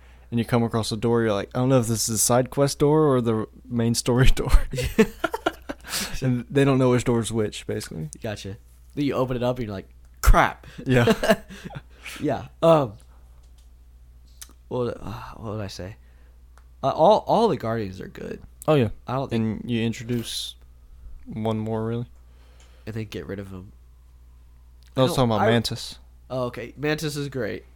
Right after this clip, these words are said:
Speaker 2: Mantis
Speaker 1: Mm-hmm.
Speaker 2: is great.
Speaker 1: You talking about Yondu?
Speaker 2: Yeah, I don't, I'm not a huge fan of introducing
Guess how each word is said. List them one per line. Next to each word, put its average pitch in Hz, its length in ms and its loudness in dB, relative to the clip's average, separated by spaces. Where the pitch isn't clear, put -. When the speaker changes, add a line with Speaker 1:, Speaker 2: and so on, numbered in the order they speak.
Speaker 2:
Mantis 120 200 -2
Speaker 1:
Mm-hmm. 117 200 -4
Speaker 2:
is 117 60 -14
great. 98 320 -10
Speaker 1:
You 120 60 -6
talking 113 240 2
about 104 80 2
Yondu? 117 400 0
Speaker 2:
Yeah, 151 480 2
I 139 100 -6
don't, 165 360 -2
I'm 135 260 -6
not 165 180 2
a 175 40 2
huge 165 260 -4
fan 147 180 -2
of 117 100 -2
introducing 120 680 -6